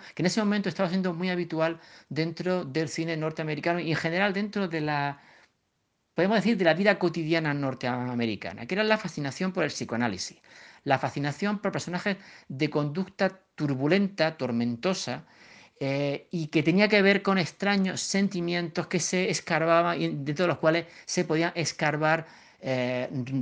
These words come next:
relaciones o emociones particulares, eh, entre, eh, entre la, los diferentes protagonistas. En este caso concreto, la historia gira en torno a un personaje femenino, maravillosamente interpretado por la actriz Jean Tierney,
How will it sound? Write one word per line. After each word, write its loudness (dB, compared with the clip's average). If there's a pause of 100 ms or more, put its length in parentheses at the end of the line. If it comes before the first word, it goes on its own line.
(100)
relaciones 2
o 2
emociones 0 (360)
particulares, 4
eh, -4
entre, 0
eh, -2
entre -2
la, -2
los -4
diferentes -2
protagonistas. -2 (580)
En 4
este 2
caso 2
concreto, 0 (260)
la 0
historia 0
gira 0
en -4
torno -2
a 0
un -6
personaje -6
femenino, -2
maravillosamente -2
interpretado -4
por -6
la -6
actriz -6
Jean -4
Tierney, -2